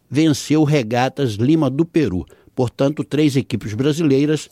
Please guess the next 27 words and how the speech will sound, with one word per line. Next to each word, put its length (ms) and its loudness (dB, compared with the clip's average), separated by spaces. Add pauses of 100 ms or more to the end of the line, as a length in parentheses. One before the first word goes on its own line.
(280)
no 160 2
pódio 680 0
do 180 -2
Campeonato 580 -2
Sul-Americano 1000 0
Feminino 560 2
de 100 0
Vôlei. 600 -2 (580)
No 120 -2
Campeonato 440 -2
Mundial 300 2
sub-vinte 760 0
de 100 -4
levantamento 640 0
de 80 -6
peso 520 0 (200)
em 240 0 (180)
Heráclion, 600 -2
na 160 -2
Grécia, 640 -2 (340)
Tatiana 380 0
Justino 440 0
bateu 360 -2
o 20 2
recorde 500 -2
sul-americano 720 0
sub-vinte 800 0